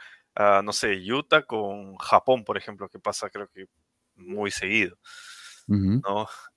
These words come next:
Speaker 1: <laughs> Y porque te asustas aquí en Utah teniendo un sismo y viene una persona y te dice, "Ey, pero ¿por qué te asustas, viejo? Si en
Speaker 2: Ujú.
Speaker 1: Japón tienen sismos cada, cada hora". <laughs> O sea, no,
Speaker 2: Claro.
Speaker 1: no tiene sentido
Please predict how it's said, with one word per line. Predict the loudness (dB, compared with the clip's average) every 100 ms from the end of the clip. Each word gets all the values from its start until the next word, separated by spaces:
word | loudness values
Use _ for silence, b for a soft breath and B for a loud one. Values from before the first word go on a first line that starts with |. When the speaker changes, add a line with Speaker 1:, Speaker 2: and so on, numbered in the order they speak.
| _ -18
Speaker 1:
<laughs> | -16 -16 -16 -10
Y | -6 -2
porque | -2 -2 -2
te | 0
asustas | 0 -2 0 0 2
aquí | 0 0 -2 -2 -6
en | -4 -2
Utah | -2 2 0
teniendo | 0 -8 -8 -8
un | -6
sismo | -2 -4 -2 -6 -6 -10 -20 -16
y | -10
viene | -6
una | -4 -4
persona | -6 -8 -10
y |
te | -10
dice, | -8
"Ey, | -6
pero | -6 -6
¿por | -10
qué | -10
te | -8
asustas, | -6 -8 -8 -8
viejo? | -6 -6 -8
Si | -8 -2 -2
en | 0 0 2
Speaker 2:
Ujú. | 0
Speaker 1:
Japón | 0 -8 -12 B B B 0
tienen | 0 2
sismos | -2 -2 0 -4 6
cada, | 8 8 6 4 4
cada | 6 8
hora". | 8 4 0
<laughs> | -8 -16 _ -18 -18 _ -20 -20 _ _
O |
sea, | -8 -6
no, | 4
Speaker 2:
Claro. | 6 6 4 -8 -8
Speaker 1:
no | -6
tiene | -4 -6
sentido | -8 -6 -6